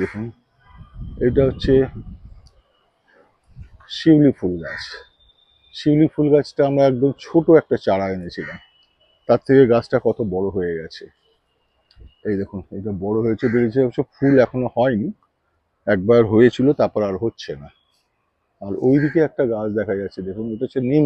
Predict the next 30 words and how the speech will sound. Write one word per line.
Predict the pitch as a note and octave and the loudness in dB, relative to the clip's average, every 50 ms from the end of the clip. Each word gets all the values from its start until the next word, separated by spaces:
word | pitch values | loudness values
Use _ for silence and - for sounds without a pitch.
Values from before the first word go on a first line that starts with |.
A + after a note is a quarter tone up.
| B2+ G2 | 0 -2
গাছ, | E2+ - - - - - - - - - _ _ _ _ _ - | -4 -8 -14 -20 -20 -18 -18 -18 -20 -20 _ _ _ _ _ -2
এটাও | B2+ B2 D3 D#3 D#3 D3 | 0 2 4 4 4 4
আমরা | C#3+ D3 D3 C#3 - - | 2 0 0 -2 -2 -4
ছোট | - C3 A#2 - C#3+ C3 A#2 | -4 -4 0 4 4 4 4
এনেছিলাম, | A2+ A2+ A2 - - G#2 G2+ A#2 D#3+ E3+ _ _ _ _ _ _ _ _ _ _ _ _ _ _ _ _ _ - | 2 -2 -4 -4 -6 -6 -6 -6 -6 -8 _ _ _ _ _ _ _ _ _ _ _ _ _ _ _ _ _ -20
ছোট | - - - B2+ A#2 C3 B2 A#2 | -4 0 2 2 2 4 2 2
আনার | A2 A2 A2 G#2 _ - | 2 0 -2 -2 _ 0
পর | A#2+ B2+ D#3+ - - - | 2 2 0 0 -4 -6
সেটা | - A2 - B2 G#2 F#2+ | -4 -2 0 2 0 0
এখন | - - A2+ G2+ | 0 -2 -2 -2
অত | F#2+ - A2+ G2 E2 | -2 0 -2 0 0
বড় | F2+ E2 E2+ F2+ E2+ | 0 0 0 -2 -2
হয়েছে। | F2 C#2+ D2 D2+ - - - E2+ D#2 - - _ _ _ _ _ _ _ _ _ - - - - - - - _ _ _ _ _ _ _ _ _ _ _ _ - | -2 -4 -6 -6 -10 -10 -12 -12 -12 -14 -18 _ _ _ _ _ _ _ _ _ -20 -18 -16 -16 -16 -18 -20 _ _ _ _ _ _ _ _ _ _ _ _ -4
আমাদের | A2 A2+ B2+ B2+ C3+ C3+ C3 | -2 2 4 8 8 8 8
এখানে | - D3 C#3+ C#3+ D3 D3 C#3+ C3+ C#3 | 6 2 -2 -2 0 0 2 2 4
যে | C#3 C#3 C#3 C3 A#2+ - - - - - - - | 4 6 4 4 2 -2 -10 -20 -20 -10 -4 -4
একটা | B2 - - C3+ C3+ | -4 -2 0 0 0
আমরা | B2+ C3 C3 C3 A2 | 2 2 0 0 2
বেদানা | F#2+ A2+ G#2 A#2 B2 B2+ C3 B2+ A#2+ | 2 2 2 2 2 2 2 2 2
গাছ | B2 A#2+ - - A2+ | 2 0 0 0 0
লাগিয়েছিলাম, | G#2+ G#2 G#2+ A2 G#2+ G#2 F#2+ G#2 F#2 F#2+ F#2 G2 | 0 0 0 0 0 0 -2 -4 -6 -6 -6 -8
মানে | G#2 G#2 G2 F#2+ F#2 | -10 -10 -10 -8 -6
ডালিম | G#2+ A2 A#2 B2+ C3+ C3 A#2 G2 | -4 -2 0 0 0 0 0 -2
গাছ, | F#2+ G2 F#2 - _ _ | -2 -4 -4 -6 _ _
তার | - B2+ B2+ B2 A2+ A2 | 4 4 6 6 4 2
একটা | - _ _ - C#3 B2+ _ | 2 _ _ 2 2 2 _
ফল, | - C3 A#2+ A#2+ A#2+ A2 | 4 4 6 6 6 4
দুটো | A2 A2 - B2+ - - | 2 2 0 0 2 4
ফল | A#2 G#2 A2+ A#2 A2 | 6 6 8 8 8
এসছিল। | G#2 - - - F2+ | 6 4 2 -2 0